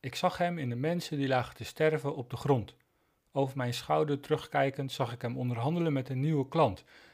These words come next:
Hij was het kleine meisje dat daar stond. Ik keek weer omhoog. Nog nooit zijn woorden zo binnengekomen als deze drie. "Ik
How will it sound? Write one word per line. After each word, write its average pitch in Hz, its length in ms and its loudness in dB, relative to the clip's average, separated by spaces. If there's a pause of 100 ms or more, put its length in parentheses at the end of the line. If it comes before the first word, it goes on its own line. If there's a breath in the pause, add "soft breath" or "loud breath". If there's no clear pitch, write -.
Hij 175 260 4
was 175 200 2
het 127 160 -6
kleine 165 340 0
meisje 143 440 -2
dat 131 200 -2
daar 127 160 -4
stond. - 420 -6 (1600 soft breath)
Ik 131 100 -14
keek 147 180 0
weer 147 160 0
omhoog. 123 420 -4 (1700)
Nog 127 200 -6
nooit 156 440 0
zijn 117 260 -4
woorden 135 360 0
zo 139 260 0
binnengekomen 123 760 -4
als 110 200 -10
deze 127 340 -4
drie. 104 340 -8 (760)
"Ik 135 320 -8